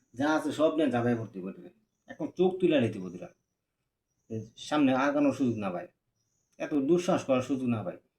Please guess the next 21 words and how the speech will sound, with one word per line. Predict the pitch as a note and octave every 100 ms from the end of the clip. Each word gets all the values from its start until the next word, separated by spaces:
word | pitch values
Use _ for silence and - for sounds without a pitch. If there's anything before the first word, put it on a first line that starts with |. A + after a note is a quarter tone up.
| _ _ -
রায় | C3 B2+ D3+ D#3
দিছে, | E3+ D3+ C#3 - _ _ -
ওই | D#3+ A#2+ - _ _ _ _ _ _ -
আদালত | C3+ C#3+ C3 B2
কি | C#3
তোর | C#3
চেয়ে | D3
কম | D#3+ C#3
বুঝে | C#3 C3+
না | C3 A#2
বেশি | A#2 G2+
বুঝে? | F#2+ - _ _ _ _ _ _ _ _ _ _ _ _ _
আদালত | C3 C3+ D#3+ -
তুই, | D#3+ D3
তুই | E3 D3+
যদি | D#3+ F3+
আর | F3+
তুই | F3 F3
পাকনামি | - D#3 C#3+
করতস, | C#3 C3 A2 - _ _
বুঝতি, | C3+ C#3+ C#3+